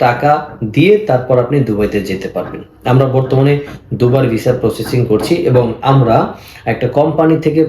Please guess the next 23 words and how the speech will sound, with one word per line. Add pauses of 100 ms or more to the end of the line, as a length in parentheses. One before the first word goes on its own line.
পাঁচশো (120)
লোকের
একটা
ডিমান্ড
পেয়েছি (500)
আমাদের (100)
অফিস (120)
থেকে। (140)
আমরা (100)
পাঁচশো
লোক
দুবাইতে (120)
পাঠাবো, (460)
কিন্তু (440)
ভিসার
আগে
আপনাকে
এক
টাকাও
দিতে
হবে
না। (360)
আপনারা